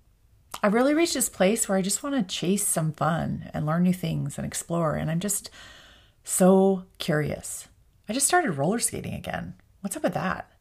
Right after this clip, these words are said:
I'm surrounded by real friends, and I'm just in this good place.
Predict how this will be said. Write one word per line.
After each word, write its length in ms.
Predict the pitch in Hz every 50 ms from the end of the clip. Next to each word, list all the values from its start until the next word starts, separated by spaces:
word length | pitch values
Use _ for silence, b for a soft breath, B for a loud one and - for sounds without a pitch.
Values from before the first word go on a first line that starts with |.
| _ _ b b b b b b b b b b b b b b b b b _ _ _ _ -
I'm 120 | - 240 240
surrounded 400 | - - 247 233 226 233 226 196
by 100 | 185 170
real 280 | 156 156 170 180 196
friends, 540 | 190 - - 170 160 160 165 165 175 180 185 -
and 120 | 185 190
I'm 80 | 190 196
just 180 | 262 254 -
in 100 | 339 330
this 160 | 302 226 180 -
good 320 | - - 165 180 185 185
place. 680 | - - - 156 180 170 - - 151 - - - -